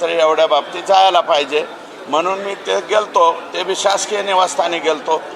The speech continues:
आणि मी डिनाय नाही केलं. बाकी कोणी डिनाय केलं असतं किंवा नाही म्हणलं असतं. पण एक आहे की साडेचार तास हा शब्द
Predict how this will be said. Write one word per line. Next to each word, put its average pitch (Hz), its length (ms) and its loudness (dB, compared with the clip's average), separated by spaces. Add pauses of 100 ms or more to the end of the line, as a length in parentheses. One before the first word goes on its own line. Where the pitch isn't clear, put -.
(240)
आणि 165 160 0
मी 196 160 0
डिनाय 214 360 2
नाही 240 200 4
केलं. 208 380 4 (720)
बाकी 170 400 2
कोणी 190 340 -4
डिनाय 185 400 2
केलं 180 280 2
असतं 160 420 2
किंवा 160 260 0
नाही 185 280 2
म्हणलं 151 260 2
असतं. 135 280 -2 (500)
पण 143 120 -6
एक 196 400 0
आहे 156 300 2 (500)
की 196 240 -2
साडेचार 190 680 2
तास 202 420 0
हा 185 160 4
शब्द 185 360 0